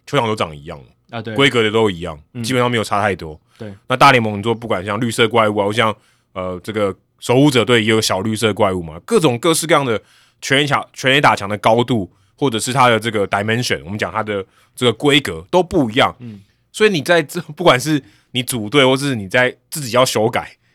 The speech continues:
Speaker 1: 其实都有一些可以玩的地方。
Speaker 2: 现在中职的这些球场，它的归属权是在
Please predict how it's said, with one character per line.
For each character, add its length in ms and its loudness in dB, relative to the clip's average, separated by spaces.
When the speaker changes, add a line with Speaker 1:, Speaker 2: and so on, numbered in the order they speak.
Speaker 1:
其 120 -6
实 40 -4
都 160 6
有 140 4
一 20 -4
些 200 2
可 120 -4
以 120 4
玩 260 -6
的 80 -12
地 220 -12
方。 120 -20
Speaker 2:
现 160 -2
在 160 4
中 320 -4
职 260 -8
的 160 -2
这 180 0
些 160 0
球 300 -4
场， 220 -6
它 100 -6
的 80 -6
归 240 0
属 220 -8
权 240 -14
是 120 -12
在 240 -6